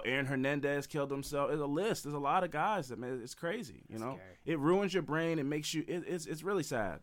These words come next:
Speaker 1: But, you know, I think that they should start to do more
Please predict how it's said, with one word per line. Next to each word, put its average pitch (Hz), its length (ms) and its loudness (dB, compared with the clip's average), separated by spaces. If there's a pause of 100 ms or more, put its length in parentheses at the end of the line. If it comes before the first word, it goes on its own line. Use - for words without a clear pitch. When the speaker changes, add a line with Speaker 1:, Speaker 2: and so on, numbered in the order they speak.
Speaker 1:
But, 123 320 0 (560)
you 160 140 -4
know, 117 240 -4 (1600)
I 143 80 8
think 196 320 2
that 165 220 6
they 151 120 8
should 135 320 2
start 143 320 4
to 127 80 -2
do 123 240 0
more 135 680 4